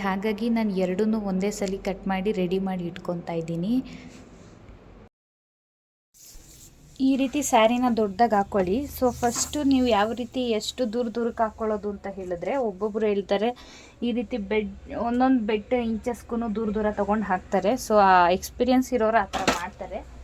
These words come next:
ನಾವು ಮೊದ್ ಮೊದ್ಲಿಗೆ ಹಾಕ್ತಿರೋದ್ರಿಂದ ಅರ್ಧ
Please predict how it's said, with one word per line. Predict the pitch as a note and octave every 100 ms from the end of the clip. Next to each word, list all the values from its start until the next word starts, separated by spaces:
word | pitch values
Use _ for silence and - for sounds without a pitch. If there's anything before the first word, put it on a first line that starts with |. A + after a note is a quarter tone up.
| - - - A#3+
ನಾವು | B3 C4 A#3+
ಮೊದ್ | A3 G#3+
ಮೊದ್ಲಿಗೆ | C4 B3+ B3 A3
ಹಾಕ್ತಿರೋದ್ರಿಂದ | A3 B3+ A#3 A3 G#3 F#3+ F3 F#3+ E4 - - - - - - - - - - - - - - - - A#3+
ಅರ್ಧ | B3 G#3+